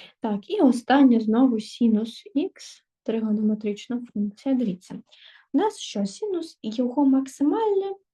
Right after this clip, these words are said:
та мінімальне значення, е, мінус один та один, так? Тобто в синус у нас періодична функція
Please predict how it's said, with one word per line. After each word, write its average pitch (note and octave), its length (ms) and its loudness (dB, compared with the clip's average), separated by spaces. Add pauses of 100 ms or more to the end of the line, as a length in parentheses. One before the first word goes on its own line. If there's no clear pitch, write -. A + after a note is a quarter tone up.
(260)
та B3 160 0
мінімальне B3+ 640 0
значення, F4+ 760 -8 (420)
е, A3+ 60 -4 (640)
мінус C#4+ 380 -2
один E4+ 240 -6
та A#3 140 -8
один, G3+ 320 -8
так? D#4+ 260 -12
Тобто G#3 260 -10
в A3+ 100 -12
синус D#4+ 600 -4 (100)
у A#3+ 40 4
нас G#3 220 2
періодична A#3 800 0
функція C#4+ 600 -2